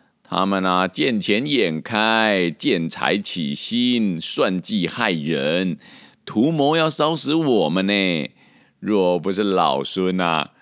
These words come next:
你现在都变骨灰喽。”三藏闻言害怕道：“是他们放的火吗？”行者道：“不是他是谁啊？”三藏道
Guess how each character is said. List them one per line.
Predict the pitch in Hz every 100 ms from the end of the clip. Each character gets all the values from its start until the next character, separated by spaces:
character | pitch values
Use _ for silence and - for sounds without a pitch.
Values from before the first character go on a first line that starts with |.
| _
你 | 90 90 78
现 | 110 107
在 | 110
都 | 104
变 | 101 110 101
骨 | 90 90 76 69
灰 | 92 107 110
喽。” | 110 95 82 67 53 50 _ _ _ _ _ _ _ _
三 | - 90
藏 | 101 95 80
闻 | 78 95
言 | 82 82 101 _ _
害 | - - 117
怕 | 104 107
道 | 90 82 69 _ _
：“是 | - - - - - - 113 110 107 92 _ _
他 | - - 92 110 117
们 | 117 113 110
放 | - 135 107 90
的 | 92
火 | 71 65 62 62 65
吗？” | 71 95 107 101 104 _ _ _ _ _ _
行 | - 69
者 | 78 67
道 | 71 64 _ _
：“不 | - 113 147
是 | 175 170
他 | 151 151
是 | 156
谁 | 135 101 82 87
啊？” | 98 98 101 98 95 - _ _ _ _ _
三 | - 71 73
藏 | 71 67
道 | 73 69 62